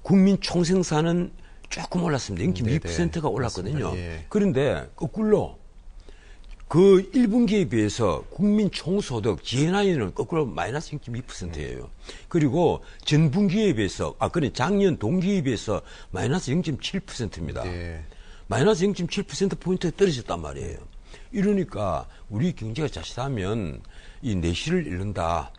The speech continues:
Speaker 1: 이 중산층이 무너질 가능성이 높아진다. 이 청년들 일자리가 자꾸 줄어들고 청년들의 그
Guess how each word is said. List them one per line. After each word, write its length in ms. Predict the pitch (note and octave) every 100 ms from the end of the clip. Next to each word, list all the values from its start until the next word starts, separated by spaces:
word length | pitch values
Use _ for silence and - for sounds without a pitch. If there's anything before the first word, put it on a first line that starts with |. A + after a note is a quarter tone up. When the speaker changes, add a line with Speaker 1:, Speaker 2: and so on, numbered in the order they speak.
| -
Speaker 1:
이 160 | - G2+ -
중산층이 560 | G#2+ G2 C#3+ - E3+
무너질 440 | C3 E3+ D3 E3+ D3+
가능성이 520 | - F2+ - C#3+ C3
높아진다. 680 | A2+ - F#2 E2 D2 D2 - - - - - - - -
이 80 | B2+
청년들 480 | - D3 D#3+ E3 C#3
일자리가 760 | A2 C#3 D3+ D3 B2+ A2 F2 - - -
자꾸 380 | - - - A#2
줄어들고 680 | C#3+ C3+ A#2+ A2+ B2 A2
청년들의 840 | F2 - D3 E3 D#3+ C#3+ D3+ D#3+ D3
그 220 | - A#2+